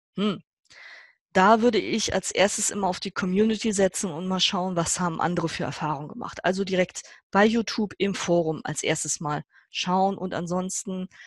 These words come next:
ähm, direkt auch schauen in die F A Qs, in die,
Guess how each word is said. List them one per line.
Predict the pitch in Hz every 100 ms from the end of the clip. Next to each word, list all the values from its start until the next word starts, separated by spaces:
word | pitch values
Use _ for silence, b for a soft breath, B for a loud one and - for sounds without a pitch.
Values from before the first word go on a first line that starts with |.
| B B B
ähm, | 180 175 170
direkt | 180 175 -
auch | - 180
schauen | - 180 175 -
in | 190
die | 185 -
F | 175 -
A |
Qs, | 165 - 254 247 - -
in | - 208
die, | 196 190 190 196 185